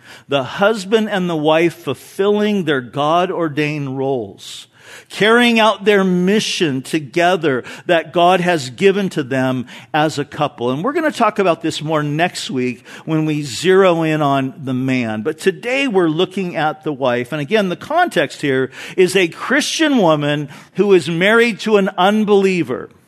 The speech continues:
or married to a man who professes Christ,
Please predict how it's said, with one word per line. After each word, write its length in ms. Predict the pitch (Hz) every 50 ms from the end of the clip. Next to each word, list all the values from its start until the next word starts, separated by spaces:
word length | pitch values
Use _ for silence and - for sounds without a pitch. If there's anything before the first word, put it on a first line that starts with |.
| _ _ _ _ - - - -
or 180 | 196 196 190
married 560 | 180 170 175 202 220 247 269 277 285 277 226 -
to 180 | - 254 247
a 80 | 240 220
man 500 | 214 208 208 220 220 226 226 226 240 226
who 120 | 190 214
professes 800 | 160 - 185 180 - - - 226 247 269 - - 262 262 - -
Christ, 480 | - - 240 233 220 226 233 - -